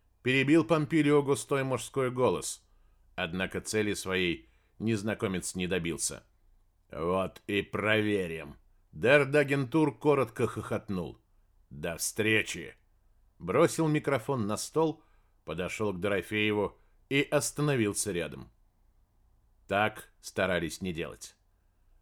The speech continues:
Так боялись делать. Это считалось невозможным, как минимум очень опасным –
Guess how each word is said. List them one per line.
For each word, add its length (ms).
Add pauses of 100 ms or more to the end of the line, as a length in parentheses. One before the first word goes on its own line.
Так 280
боялись 680
делать. 500 (600)
Это 260
считалось 680
невозможным, 920 (360)
как 220
минимум 640
очень 540
опасным – 720